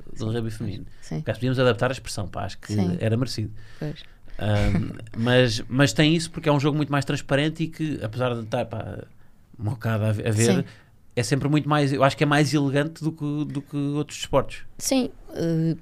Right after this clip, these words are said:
Speaker 2: no, no rugby tens, tens esta questão do respeito, é uma coisa que, que aprendes desde pequenino, eh, não só até entre o,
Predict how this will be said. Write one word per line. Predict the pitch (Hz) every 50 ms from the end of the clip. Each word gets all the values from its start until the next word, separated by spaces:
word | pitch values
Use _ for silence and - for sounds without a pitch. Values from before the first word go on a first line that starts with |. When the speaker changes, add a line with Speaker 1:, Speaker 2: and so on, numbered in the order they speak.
| - - - -
Speaker 2:
no, | - 185 190 196 190 190 190 190 190
no | 190 196 196
rugby | 185 - 220 240 247 247 233
tens, | - 220 214 196 180 - -
tens | - 180 175 170 175
esta | 180 175 - 196
questão | - - - 175 175 170
do | 165 170
respeito, | 165 - - - - - 175 170 165 165 -
é | 160
uma | 160 165
coisa | 160 165 160 160 160
que, | 160 160 - - - - - -
que | 170 165 165 160 165 - - - - - - - - - -
aprendes | - 156 - 170 175 175 170 165 165
desde | 170 175 175 - -
pequenino, | - - 185 180 180 180 180 180 175 175 175 170 170 170 170 - - -
eh, | 165 165 160 160 165 160 160 156 156 160 156 156 160 - - -
não | 180 190 202 208
só | 202 - - 202 190 190
até | 185 185 - 185 180 180 180
entre | 175 175 175 175 175 170
o, | 170 165 165 165 160